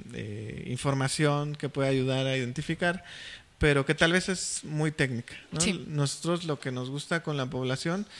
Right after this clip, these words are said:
Speaker 1: es invitarla a que cualquier, ante cualquier situación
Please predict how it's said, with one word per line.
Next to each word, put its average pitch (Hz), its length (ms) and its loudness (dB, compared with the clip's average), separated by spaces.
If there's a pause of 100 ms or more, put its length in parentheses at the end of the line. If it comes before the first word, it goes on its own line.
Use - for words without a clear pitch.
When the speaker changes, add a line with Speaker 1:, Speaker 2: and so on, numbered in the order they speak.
(260)
Speaker 1:
es 156 160 -2
invitarla 156 840 2
a 139 60 -2
que 127 560 0
cualquier, 160 540 2 (240)
ante 139 260 -4
cualquier 175 520 0
situación 151 880 -2